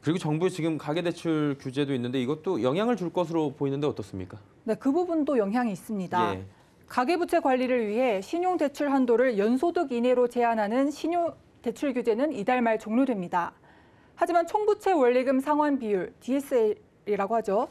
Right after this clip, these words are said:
Speaker 1: 예.
Speaker 2: 이거 다음 달부터 일억 원으로 강화되는데요. 이렇게 되면 중저신용자 신규 대출은 크게 늘리기 힘들 것으로 보입니다.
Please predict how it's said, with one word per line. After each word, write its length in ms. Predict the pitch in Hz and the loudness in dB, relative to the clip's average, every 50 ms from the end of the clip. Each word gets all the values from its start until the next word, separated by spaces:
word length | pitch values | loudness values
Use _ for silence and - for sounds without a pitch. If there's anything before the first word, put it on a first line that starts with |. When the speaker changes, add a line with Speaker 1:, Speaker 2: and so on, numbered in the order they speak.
| - | -6
Speaker 1:
예. 180 | 208 196 190 208 | -8 -8 -6 0
Speaker 2:
이거 100 | 220 233 | -2 0
다음 280 | 233 247 240 262 302 311 | 2 2 2 2 2 2
달부터 340 | 370 359 320 311 - 311 | 2 2 0 0 -2 -2
일억 300 | 294 311 349 392 403 381 381 | -2 0 2 2 2 4 4
원으로 300 | 349 330 311 262 247 247 | 4 4 4 2 0 -2
강화되는데요. 1000 | - - 220 233 277 302 285 262 233 226 208 180 190 175 196 240 233 175 - - - - - - - | -2 -2 0 2 2 4 4 2 0 0 -4 -4 -4 -2 0 0 0 0 -2 -6 -14 -20 -20 -8 -4
이렇게 180 | 254 294 - 320 | -2 0 0 2
되면 280 | 302 294 302 311 294 | 2 2 2 2 0
중저신용자 840 | - - 254 262 254 349 370 359 - 339 359 359 349 339 339 311 311 | 2 2 2 4 4 4 2 2 0 0 0 2 2 4 4 4 2
신규 300 | 311 - - 349 330 330 | 2 -2 -6 -2 -2 -2
대출은 520 | 277 262 240 240 - 262 247 277 294 311 | 0 -2 -2 -2 -2 -2 -2 0 0 -2
크게 240 | - - 370 349 302 | -2 -4 -2 -2 0
늘리기 380 | 220 220 220 233 240 277 233 285 | 0 0 0 0 -2 -2 -2 -2
힘들 340 | 294 330 359 349 381 370 359 | -2 -2 -2 -2 -2 -4 -2
것으로 380 | - 247 220 185 208 190 202 190 | -2 -2 -2 -2 -4 -6 -6 -6
보입니다. 640 | - - 208 208 196 180 170 - 170 170 190 | -4 -6 -8 -6 -6 -8 -6 -6 -8 -8 -8